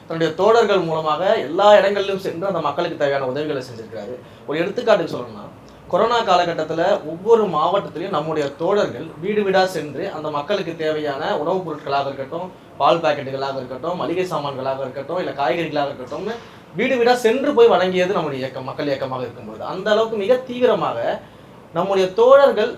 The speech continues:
தலைவருடைய சொல்லுக்கேற்ப மக்களை நேரடியாக சந்தித்து மக்கள் கிட்ட வந்து உரையாடிக்கிட்டு இருக்கிறாங்க, மக்களுக்கு தேவையானதை பண்ணிக்கிட்டு இருக்கிறாங்க.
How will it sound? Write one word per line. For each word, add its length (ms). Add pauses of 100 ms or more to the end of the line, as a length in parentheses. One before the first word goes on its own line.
(120)
தலைவருடைய 420
சொல்லுக்கேற்ப 800
மக்களை 380
நேரடியாக 520
சந்தித்து 640
மக்கள் 300
கிட்ட 200
வந்து 240
உரையாடிக்கிட்டு 340
இருக்கிறாங்க, 380
மக்களுக்கு 440
தேவையானதை 380
பண்ணிக்கிட்டு 420
இருக்கிறாங்க. 380